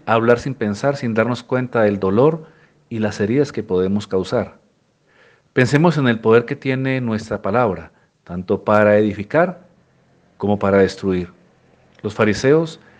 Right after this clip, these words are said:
estaban preocupados con los rituales de su tiempo y consideraban poco a los que no lo cumplen. También puede suceder esto en nuestro tiempo, que las personas se enfoquen en lo que se come, lo que se consume,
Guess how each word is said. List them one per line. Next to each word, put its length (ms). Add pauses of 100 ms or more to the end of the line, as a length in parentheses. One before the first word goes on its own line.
(340)
estaban 400
preocupados 800
con 220
los 100
rituales 320
de 60
su 140
tiempo 280
y 60
consideraban 720
poco 400 (320)
a 80
los 160
que 100
no 120
lo 120
cumplen. 380 (640)
También 560 (600)
puede 160
suceder 380
esto 180
en 80
nuestro 220
tiempo, 360 (560)
que 80
las 120
personas 540
se 120
enfoquen 560 (500)
en 140
lo 140
que 100
se 160
come, 520
lo 180
que 140
se 140
consume, 600